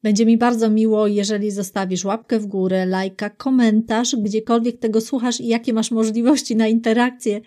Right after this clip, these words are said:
Tak, będzie mi miło, jeżeli zostawisz jakiś ślad po sobie i pokażesz, że ten materiał był dla Ciebie pomocny.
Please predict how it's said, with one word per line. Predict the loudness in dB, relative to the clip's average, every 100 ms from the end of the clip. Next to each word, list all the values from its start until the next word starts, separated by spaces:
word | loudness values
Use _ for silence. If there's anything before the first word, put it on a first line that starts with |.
| _ _ _ _
Tak, | -2 -2 -6 -6
będzie | 0 2 2 2
mi | 0
miło, | 0 0
jeżeli | 0 -2 -2 -4 -6 -10 _
zostawisz | -2 -2 0 0 2
jakiś | 0 -2 -6
ślad | -4 -6 -6
po | -8
sobie | -6 -4 -4
i | -6
pokażesz, | -8 -6 -4 -4 -4 -6 _ _ -8
że | -2 0 0 -4 _ _ _ _
ten | 2 2
materiał | 2 0 0 0
był | 0 -2
dla | -2 -4
Ciebie | -4 -6
pomocny. | -4 -4 -6 -10 -16